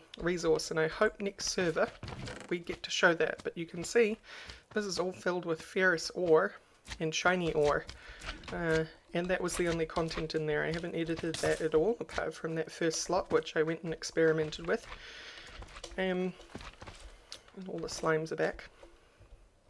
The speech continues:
I also have these blocks here because, uh, there was a system in place with the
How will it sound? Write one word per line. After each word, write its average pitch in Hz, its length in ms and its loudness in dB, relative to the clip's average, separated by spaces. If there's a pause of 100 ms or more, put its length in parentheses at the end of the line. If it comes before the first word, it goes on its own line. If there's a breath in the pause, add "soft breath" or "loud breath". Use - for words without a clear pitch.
(800)
I 165 60 -4
also 165 240 -2
have 170 200 -2
these 160 160 -4
blocks - 380 -2
here 156 180 0 (640 loud breath)
because, 160 580 2 (280)
uh, 156 200 0
there 165 180 -2
was 160 160 2
a 165 60 -4
system 170 400 -2
in 165 140 -2
place - 420 0
with 160 200 0
the 160 300 2